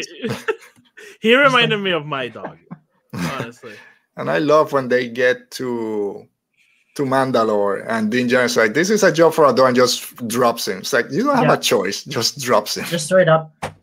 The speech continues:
Speaker 3: "All right, go on, droid." <laughs>
Speaker 1: <laughs> All right, so anyway, they go to Mandalore. Din Djarin's there. He's telling, before he gets there, he's telling, "Oh,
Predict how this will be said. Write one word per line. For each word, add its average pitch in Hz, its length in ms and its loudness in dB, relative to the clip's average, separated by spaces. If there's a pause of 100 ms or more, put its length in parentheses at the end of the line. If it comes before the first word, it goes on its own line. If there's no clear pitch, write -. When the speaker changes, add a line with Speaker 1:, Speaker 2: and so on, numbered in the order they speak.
Speaker 3:
"All 185 80 2
right, 202 260 6
go 214 180 2
on, 190 300 0
droid." 170 320 -4
<laughs> 160 800 -2
Speaker 1:
<laughs> - 1400 -20
All 143 120 -4
right, 131 360 0
so 139 600 2
anyway, 147 480 0 (200)
they 135 160 0
go 170 140 -2
to 180 120 -6
Mandalore. 151 800 -2 (380)
Din 131 200 -6
Djarin's 135 420 -2
there. 127 640 2 (340)
He's 127 280 -8
telling, 135 500 0
before 127 280 2
he 139 100 2
gets 120 240 0
there, 110 180 0
he's 120 300 -6
telling, 123 580 0
"Oh, 156 240 4